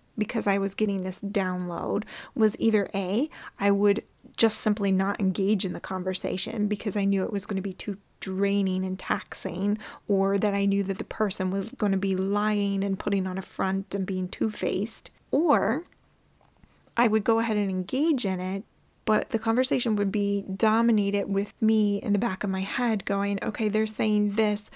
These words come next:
but what they mean is this. Okay, they said this, but really what happened was this." And,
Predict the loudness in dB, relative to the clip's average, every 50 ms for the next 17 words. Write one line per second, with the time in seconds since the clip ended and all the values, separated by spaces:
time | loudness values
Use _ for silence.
0 | -20 -4 -2 0 0 2 0 2 2 2 4 4 4 2 2 2 0 0 0 0
1 | 0 0 -2 -4 -6 -8 -8 -10 -16 -10 -4 -2 -2 -2 0 0 2 2 2 2
2 | 2 0 -2 -2 -2 -2 0 0 2 2 0 -2 -4 -8 -12 -18 -4 0 0 2
3 | 4 4 6 6 6 4 4 2 0 0 -2 -8 _ -6 -4 -2 -2 -2 -2 0
4 | 0 2 2 2 0 -2 -2 -2 -2 -2 -4 -6 -10 _ -10 -6 0 0 0 0
5 | 0 -2 -4 -4 -4 -2 -2 -2 -2 -2 -4